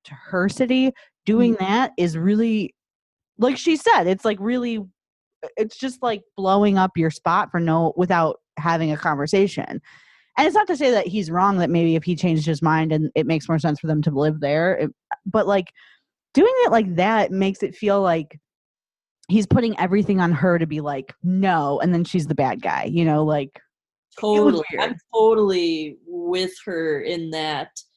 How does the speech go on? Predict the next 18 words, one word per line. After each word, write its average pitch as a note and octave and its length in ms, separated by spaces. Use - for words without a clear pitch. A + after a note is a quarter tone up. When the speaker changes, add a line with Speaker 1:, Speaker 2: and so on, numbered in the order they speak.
Speaker 2:
I A#3+ 60
mean, C4 180
first F#3 560
of B3+ 80
all, D4 360
I F#3 140
didn't C4+ 180
even C#4+ 220
realize A3+ 520
they G3 180
were F#3 280
engaged E3 1400
until G3 460
a F#3 80
little F3+ 420
bit F3 460
into E3+ 400
this D3 800